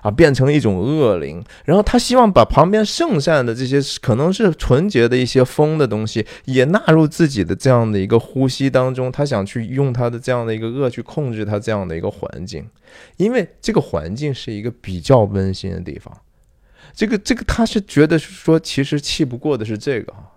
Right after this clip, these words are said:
而不是说气不过说卢艾伦马斯跑了，那个线索一点儿都不重要。为什么呢？我们其实从前面一场戏的时候已经给我们讲过了，他已经跟他老婆说：“赶紧走哈，赶紧走。”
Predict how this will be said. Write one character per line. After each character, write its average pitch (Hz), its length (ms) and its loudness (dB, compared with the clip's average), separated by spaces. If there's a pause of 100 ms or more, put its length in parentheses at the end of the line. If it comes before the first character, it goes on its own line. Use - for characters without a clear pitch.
(140)
而 110 140 -6
不 - 180 -6
是 147 120 -4
说 131 180 -4
气 - 260 -6
不 - 140 -6
过 120 200 -2
说 127 200 -4
卢 110 300 -8
艾 127 120 -2
伦 139 200 -2
马 127 260 -8
斯 - 160 -16
跑 - 480 -12
了， - 100 -18 (600)
那 214 120 2
个 175 140 4
线 165 260 2
索 101 300 -2
一 208 140 0
点 110 260 -2
儿 87 100 -2
都 107 80 0
不 107 140 -6
重 120 220 -6
要。 110 140 -2
为 170 140 2
什 127 160 -2
么 90 120 -8
呢？ 98 180 -4
我 117 180 -2
们 180 220 2
其 - 240 -2
实 190 200 0
从 170 280 -2
前 170 260 0
面 220 160 2
一 233 60 0
场 113 240 -2
戏 180 160 0
的 147 100 0
时 143 140 0
候 180 100 6
已 117 140 2
经 226 240 -2
给 240 160 4
我 208 100 4
们 202 200 -2
讲 98 400 0
过 208 200 4
了， 87 300 0 (160)
他 - 220 -2
已 196 80 0
经 156 160 -4
跟 240 160 0
他 262 100 0
老 165 160 4
婆 123 160 2
说 143 160 4
：“赶 139 380 0
紧 196 200 0
走 90 280 0
哈， 98 160 -2 (160)
赶 151 240 4
紧 151 160 0
走。” - 180 -8